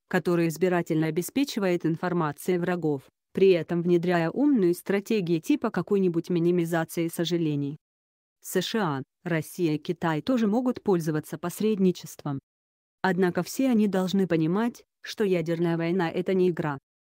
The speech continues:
Андреас Клут, член Совета редакторов агентства Bloomberg.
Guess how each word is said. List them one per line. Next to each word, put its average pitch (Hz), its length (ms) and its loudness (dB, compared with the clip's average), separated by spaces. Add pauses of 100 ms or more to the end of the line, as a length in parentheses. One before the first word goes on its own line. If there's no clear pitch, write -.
(380)
Андреас 185 520 0
Клут, 196 360 -2
член 247 340 2
Совета 220 400 2
редакторов 180 680 0
агентства 202 560 0
Bloomberg. 156 540 -2